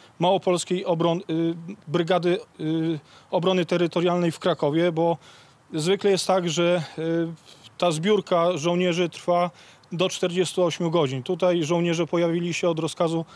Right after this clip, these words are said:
po dwóch godzinach i gdyby nie zaangażowanie i nie współpraca z naszymi strażakami ochotnikami, e, i zaangażowanie żołnierzy w pomoc, e, tym najbardziej potrzebującym mieszkańcom, e, gminy Myślenice,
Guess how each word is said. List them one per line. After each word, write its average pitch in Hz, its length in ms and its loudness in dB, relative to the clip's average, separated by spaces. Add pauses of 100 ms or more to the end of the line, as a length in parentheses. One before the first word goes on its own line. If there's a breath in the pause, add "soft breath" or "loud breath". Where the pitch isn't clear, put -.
(280 loud breath)
po 165 120 2
dwóch 185 240 2
godzinach 165 540 0
i 180 120 -8
gdyby 175 340 2
nie 180 220 2
zaangażowanie 170 800 2
i 180 100 0
nie 190 120 2
współpraca 170 640 0 (320 loud breath)
z - 100 -8
naszymi 175 480 0
strażakami 165 680 0 (300 loud breath)
ochotnikami, 185 840 0 (380 loud breath)
e, 165 200 2
i 185 360 2
zaangażowanie 175 1120 0 (200)
żołnierzy 170 720 0
w - 100 -20
pomoc, 190 460 0
e, 175 40 -2 (280)
tym 185 220 -2
najbardziej 185 440 0
potrzebującym 175 640 -2
mieszkańcom, 170 520 -2 (400 loud breath)
e, 160 220 2
gminy 190 400 0
Myślenice, 180 640 0